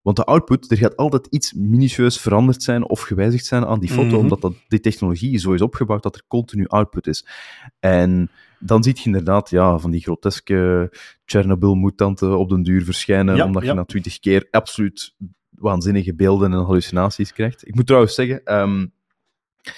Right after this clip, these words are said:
Speaker 1: de, de, het is, we leven in een tijdperk waar we echt compleet waanzinnige zinnen, zinstructuren ook aan het opzetten zijn. En nu, zo, zo wat, wat jij net zei, wat was het, A I, ehm, A I, L L M, incest-relaties, dat zijn zo van die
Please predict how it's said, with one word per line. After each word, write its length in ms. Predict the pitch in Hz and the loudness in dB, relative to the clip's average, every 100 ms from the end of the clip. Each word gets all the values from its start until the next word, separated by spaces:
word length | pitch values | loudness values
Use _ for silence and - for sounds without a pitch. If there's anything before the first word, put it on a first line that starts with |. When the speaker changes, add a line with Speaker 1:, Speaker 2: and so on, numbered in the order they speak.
| - - - _ | -20 -20 -20 _
Speaker 1:
de, 160 | - 101 | -6 -4
de, 180 | - - - | -4 -6 -10
het 240 | - - | -16 -4
is, 380 | 120 104 - - - | -2 0 -2 -6 -6
we 140 | 110 | 0
leven 260 | 110 117 107 | 2 2 0
in 80 | |
een 120 | 101 90 | -2 2
tijdperk 400 | 110 107 101 - | 2 2 0 2
waar 240 | 98 92 | 2 2
we 60 | 90 | 0
echt 360 | 98 - - - _ | -4 -8 -16 -18 _
compleet 360 | 104 - 101 - | -4 2 2 2
waanzinnige 640 | 101 92 95 90 90 82 | 0 2 0 2 0 -2
zinnen, 760 | - 87 95 98 95 87 87 90 | -8 -4 0 2 2 2 0 -2
zinstructuren 640 | 85 95 - - - 95 87 | -4 -6 -8 -10 -2 0 0
ook 120 | 87 | -2
aan 80 | 85 | -4
het 120 | - | -4
opzetten 380 | 85 - - 80 | -12 -14 -12 -4
zijn. 220 | 82 80 | -2 -2
En 120 | 82 | -2
nu, 220 | 92 92 | -2 -4
zo, 300 | 90 87 87 | -4 -4 -4
zo 100 | 80 | -4
wat, 160 | 87 82 | -4 -4
wat 120 | 92 | -2
jij 240 | 92 92 95 | 0 2 2
net 180 | 98 | -2
zei, 280 | - 101 98 - - - - - | -2 0 0 -4 -16 -20 -12 0
wat 120 | 104 | 2
was 160 | 104 | 4
het, 280 | 104 - - | 2 0 -2
A 320 | 101 98 98 | 2 4 4
I, 220 | 101 101 - - - _ _ | 2 0 -4 -20 -20 _ _
ehm, 720 | - 98 92 90 90 90 82 - - - | 0 2 4 2 0 0 -2 -6 -6 2
A 280 | 107 104 104 | 4 4 4
I, 100 | 101 | 4
L 80 | 101 | 4
L 160 | 101 | 4
M, 60 | 104 | 2
incest-relaties, 1160 | 107 110 - 107 - 104 107 110 104 110 - - | 2 0 2 0 2 2 2 0 0 0 0 -2
dat 120 | 110 | 0
zijn 160 | - | 2
zo 120 | 135 127 | 2 2
van 100 | 123 | 4
die 220 | 113 | 2